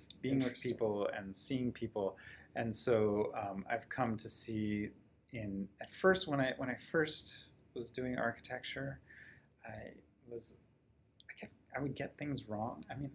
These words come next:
Speaker 1: everybody gets things wrong, but
Speaker 2: What do you mean?
Speaker 1: I
Speaker 2: What do you
Speaker 1: mean,
Speaker 2: mean, like, you got,
Speaker 1: I mean,
Speaker 2: what do
Speaker 1: I
Speaker 2: you
Speaker 1: would
Speaker 2: mean you got
Speaker 1: design
Speaker 2: things
Speaker 1: things
Speaker 2: wrong?
Speaker 1: for clients that I thought were what they wanted.
Speaker 2: Uh.
Speaker 1: And,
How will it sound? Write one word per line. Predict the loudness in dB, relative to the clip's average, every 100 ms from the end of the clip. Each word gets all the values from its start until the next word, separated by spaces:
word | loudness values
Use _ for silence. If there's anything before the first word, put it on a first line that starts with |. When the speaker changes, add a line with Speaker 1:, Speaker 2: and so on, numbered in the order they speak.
| -12
Speaker 1:
everybody | -12 -8 -4
gets | -2 -2
things | -2 -4 -4
wrong, | -4 -4 -2
but | -4 -4 6
Speaker 2:
What | 10
do |
you | 10
mean? | 10 8 6 4 -2 -16
Speaker 1:
I | -14 -4 8
Speaker 2:
What | 12
do |
you | 12
Speaker 1:
mean, | 10
Speaker 2:
mean, |
like, | 8 6
you | 6
got, | 6 4 0 -6 2
Speaker 1:
I |
mean, | 8
Speaker 2:
what | 10
do | 12
Speaker 1:
I |
Speaker 2:
you |
Speaker 1:
would | 10
Speaker 2:
mean | 8
you |
got | 4
Speaker 1:
design | 6 8 8 6
Speaker 2:
things | 6
Speaker 1:
things | 6 8
Speaker 2:
wrong? | 8 8 6 4 2
Speaker 1:
for | 6 8 10 8
clients | 4 -2 2 4 6 4 4 4 4 4 -6 -20 -20 _ _ _ _ _ _
that | -6
I | -2 -2
thought | -2 -4 -4 -6 -4
were | -4 -4
what | 0 -2 0
they | -2
wanted. | -2 -4 -8 -8 -8 -12 -14 -20 _ _ -6
Speaker 2:
Uh. | -2 -2 -4 -8 -20 -20 -20 _ -4
Speaker 1:
And, | 2 6 6 6 4 4 0